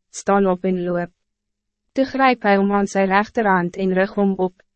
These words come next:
en onmiddellik het sy voete en enkels sterk geword. En hy het opgespring en gestaan en rondgeloop en saam met hulle in die tempel ingegaan terwijl hy rondloop en spring en God prys. En die hele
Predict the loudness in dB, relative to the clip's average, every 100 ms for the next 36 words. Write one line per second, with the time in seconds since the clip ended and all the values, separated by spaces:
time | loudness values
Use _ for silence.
0 | -4 -2 2 2 2 2 0 0 -2 -6
1 | -2 -4 -2 -2 -2 -2 0 0 0 0
2 | 0 -2 -2 -6 -8 -6 -8 -10 -8 -6
3 | -6 -10 _ _ _ _ _ _ _ -2
4 | 2 2 2 2 0 -2 -4 -4 -4 -2
5 | -2 -2 -4 -2 0 2 0 -2 0 0
6 | -2 0 2 2 0 -2 -6 -2 0 0
7 | 0 0 -2 0 0 0 0 0 0 0
8 | -2 0 -2 -2 -4 -4 -4 -4 -4 -2
9 | 0 0 0 0 0 -2 -2 -2 -4 -6
10 | -6 -8 -6 -4 -4 -6 -4 -4 -6 -6
11 | -8 -8 -12 -18 -20 _ _ _ _ _
12 | _ -2 2 4 4 4 2